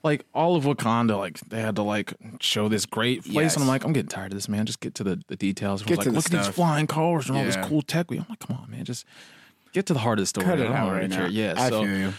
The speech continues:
Speaker 1: so that, and I think, uh, personally, I feel like they, uh, this is a spoiler, I feel like they got rid of Killmonger too early, 'cause I feel like he would've been a great, great villain to play out.
Speaker 2: More in the series.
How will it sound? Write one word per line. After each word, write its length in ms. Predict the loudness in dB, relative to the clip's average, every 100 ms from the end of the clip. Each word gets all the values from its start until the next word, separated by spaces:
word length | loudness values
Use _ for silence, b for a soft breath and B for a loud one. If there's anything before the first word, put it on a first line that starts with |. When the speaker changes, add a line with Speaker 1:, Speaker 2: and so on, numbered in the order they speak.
| -6
Speaker 1:
so 360 | 0 2 0 -2 -2
that, 280 | 2 2 0
and 100 | 0
I 80 | 0
think, 320 | 2 0 2
uh, 360 | 2 4 2 0 0
personally, 440 | 2 2 4 2
I 80 | 2
feel 200 | 2 2
like 260 | 2 0 _
they, 260 | 0 2
uh, 260 | 2 0 -4 -10 _ -6
this 100 | -4
is 20 |
a 20 |
spoiler, 300 | 0 0 -2 b b b b -8
I 60 |
feel 160 | 0 2
like 120 | 2
they 100 | 2
got 160 | 2 2
rid 120 | 2
of 60 | 0
Killmonger 500 | -2 0 2 0 -2
too 160 | 0
early, 220 | 2 2
'cause 180 | 0 -4
I 60 | -6
feel 160 | -4
like 120 | -4 -4
he 80 |
would've 140 | -6 -4
been 80 | -4
a 40 |
great, 240 | -4 -4 -6 _ _ _ -6
great 200 | -4 0
villain 260 | 0 -2
to 80 | -4
play 240 | -2 0
out. 180 | 0 -2 -6 _ _ _ _ -14 0
Speaker 2:
More 480 | 4 6 8 6 4
in 180 | 4 4
the 80 | 4
series. 580 | 2 4 4 0 -4